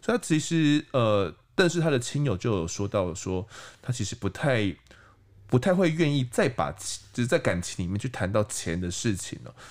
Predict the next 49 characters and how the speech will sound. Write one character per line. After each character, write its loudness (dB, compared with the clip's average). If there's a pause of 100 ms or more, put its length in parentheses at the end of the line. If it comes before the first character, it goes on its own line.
(160)
所 -4
以 -2
他 4
觉 0
得， 0 (420)
呃， 0
这 4
一， 4 (300)
他 2
的 2
这 0
个 4
李 2
正 0
卫 2
的 4
这 -2
个 2
说 -2
法， -4
警 -6
方 2
认 4
为 4
这 -2
个 2
说 0
法 -2 (280)
明 2
显 0
是 0 (420)
不 2
太 0
合 -4
理 -4
的 -10
这 -2
样 -4
子。 -16 (400)
哦， -2
那 2
除-， -8
除 2
此 2
之 0
外 4
呢， 2
呃， 0 (100)
警-， -6